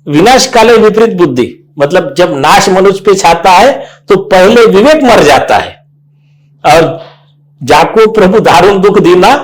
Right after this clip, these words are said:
पहिले उसकी मती हर लीना. तर यांचं हे झालं की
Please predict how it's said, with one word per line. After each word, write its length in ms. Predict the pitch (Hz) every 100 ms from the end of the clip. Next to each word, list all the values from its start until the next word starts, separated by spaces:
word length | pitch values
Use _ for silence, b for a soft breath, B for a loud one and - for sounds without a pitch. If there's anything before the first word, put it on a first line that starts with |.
| B B _ _ 175
पहिले 280 | 170 196
उसकी 320 | 214 208 - 214
मती 360 | 147 160 269
हर 240 | 214 175 156
लीना. 280 | 143 120 - - B B B -
तर 40 | -
यांचं 460 | 143 147 147 254
हे 320 | 277 180 233
झालं 440 | 196 185 185 180 240
की 640 | - - 196 247 311 -